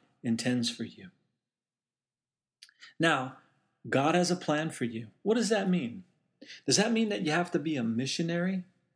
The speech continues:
or you have to be a pastor, or you have to work at a church or, or do something like that? No. God will use you wherever you are. You hear me, you've probably heard me say this. I say it often. God uses butchers, bakers,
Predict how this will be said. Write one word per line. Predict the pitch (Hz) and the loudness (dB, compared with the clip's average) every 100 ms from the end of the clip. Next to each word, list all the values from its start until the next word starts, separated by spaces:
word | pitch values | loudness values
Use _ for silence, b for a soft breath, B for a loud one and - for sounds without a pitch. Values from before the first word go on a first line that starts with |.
| _ B B - | _ B B -2
or | 131 | 0
you | 127 | 2
have | 131 139 - | 0 -2 -4
to | |
be | 120 139 131 | -4 -2 -2
a | 113 | -4
pastor, | - 120 135 143 - 175 180 175 _ _ B B - | -6 -6 -4 -4 -2 -2 -2 -6 _ _ B B -4
or | |
you | 117 | 0
have | 139 143 | 0 0
to | 135 | 2
work | 143 151 | 2 0
at | 139 | -2
a | 117 | -2
church | 120 - 156 175 - 139 | -2 0 2 0 -4 -4
or, | 117 113 - | -4 -6 -10
or | 131 | -8
do | 117 147 | 0 0
something | - 170 175 165 | 2 -2 -2 -4
like | 156 143 | -6 -4
that? | 151 180 - _ _ _ | -4 -6 -10 _ _ _
No. | 120 117 117 117 B B B | -2 0 -2 -4 B B B
God | - 165 190 233 185 | -2 0 2 2 0
will | 143 | -2
use | 120 127 156 185 175 | -2 0 0 0 0
you | 165 180 | 0 0
wherever | 143 127 - 139 143 156 | 0 -2 -4 -4 -2 -2
you | 147 147 147 123 | -4 -4 -2 -4
are. | - - _ B B B - | -8 -18 _ B B B -10
You | - 123 117 123 | -8 -6 -4 -2
hear | 165 165 | 0 0
me, | 160 139 - | 0 -4 -6
you've | 131 127 - | -6 -8 0
probably | 170 160 147 147 | 2 2 -2 -2
heard | 147 143 | 0 0
me | 143 | -2
say | 143 135 | 0 0
this. | 127 131 120 | 0 -4 -4
I | |
say | 120 - 165 | -4 0 0
it | 151 | 2
often. | 139 135 - 127 117 B B B B - | -2 -4 -6 -8 -8 B B B B -6
God | 123 139 | -2 -2
uses | 135 147 120 113 | 2 0 0 -6
butchers, | - 156 151 175 156 | 0 0 2 0 0
bakers, | - 135 139 147 147 139 | -2 -2 0 -2 -6 -6